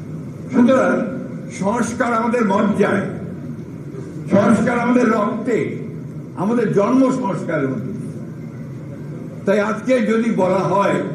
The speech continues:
যে বিএনপি সংস্কার আট-, আটকে দিচ্ছে, এটা, আহ, আমি মনে করবো যে অত্যন্ত অন্যায়ভাবে এটা বলা হচ্ছে।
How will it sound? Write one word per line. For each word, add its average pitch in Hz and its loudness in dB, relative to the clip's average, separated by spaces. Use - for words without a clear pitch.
যে 160 4
বিএনপি 180 2
সংস্কার 165 -2
আট-, - -6
আটকে 131 -2
দিচ্ছে, - -2
এটা, 160 2
আহ, 131 -2
আমি 139 6
মনে 131 2
করবো 127 6
যে 120 4
অত্যন্ত 120 2
অন্যায়ভাবে 131 2
এটা 123 0
বলা 101 -2
হচ্ছে। - -8